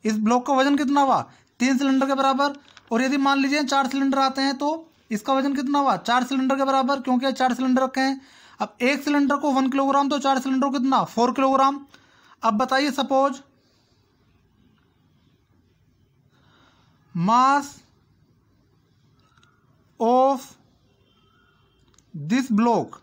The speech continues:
सपोज ऐसे ऐसे यहाँ बीस सिलेंडर आते हैं, ये जो ब्लॉक रखा है ये किसी भी चीज़ का टुकड़ा हो सकता है, वो एफ़ ई भी हो सकता है, कुछ एनीथिंग, कुछ भी हो सकता है। इधर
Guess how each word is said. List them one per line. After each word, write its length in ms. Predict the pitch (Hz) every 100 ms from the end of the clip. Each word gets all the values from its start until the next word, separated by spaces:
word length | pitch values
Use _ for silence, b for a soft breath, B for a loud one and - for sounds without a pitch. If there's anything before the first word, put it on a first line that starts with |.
| _ _ _ _ _ _ _ _ b b b b b -
सपोज 340 | 214 269 285
ऐसे 240 | 262 254
ऐसे 160 | 269 254
यहाँ 140 | 285
बीस 260 | 226 269 277
सिलेंडर 280 | 277 277 262
आते 220 | 233 233
हैं, 160 | 240 262 269 _ _ _ _ -
ये 100 | 202
जो 80 | 240
ब्लॉक 280 | 208 247 254
रखा 220 | 247 254
है 200 | 247 247 247 b b b
ये 80 | 214
किसी 220 | 214 208
भी 80 | 247
चीज़ 120 | 240
का 60 | 254
टुकड़ा 240 | 254 233 240
हो 80 |
सकता 260 | 233 214 247
है, 120 | 240
वो 200 | 247 247
एफ़ 220 | 226 220
ई 40 | 247
भी 120 | 233
हो 80 | 233
सकता 260 | 220 -
है, 80 | 233
कुछ 180 | 233 214
एनीथिंग, 360 | 220 214 240 240
कुछ 120 | 220
भी 60 | 214
हो 100 | 226
सकता 260 | 214 214
है। 180 | 226 247 B B B B
इधर 280 | 190 254